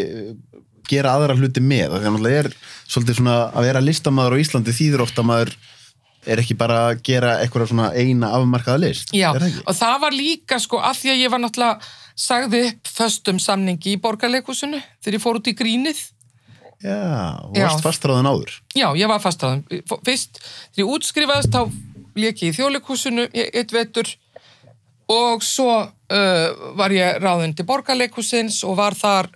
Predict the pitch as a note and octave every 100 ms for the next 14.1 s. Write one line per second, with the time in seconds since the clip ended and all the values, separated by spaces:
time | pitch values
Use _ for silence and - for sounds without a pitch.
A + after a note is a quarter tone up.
0 | - - - - C#3 - C#3 C#3 D#3 E3+
1 | D3+ F3 - - - - C3 A#2 _ _
2 | - C#3+ G2 - _ - - - _ _
3 | _ - D#3 B2+ - - - F#3+ - -
4 | _ - G#2 F3 F3 F3 D#3+ D3 - -
5 | E3+ F3 - F#3+ - F#3+ G#3 G#3+ - G#3
6 | G3 - G3+ F#3+ D#3+ - - C3 - F3+
7 | A#3 A#3+ G#3 - A3 G#3 - E3+ D#3 D3+
8 | C#3+ C#3+ D3+ D#3 D3+ F3 D#3+ D3+ D3 -
9 | F3+ E3+ - - D#3 B2 - _ _ -
10 | - F3+ E3 B2+ A#2 _ _ _ _ G#2+
11 | G2 E2 _ - - - - _ - F3
12 | G3+ G3 G#3+ F#3+ E3+ D#3 _ - E3+ G3
13 | G3+ F3+ F3 D#3+ D#3+ - C3+ C3+ B2 -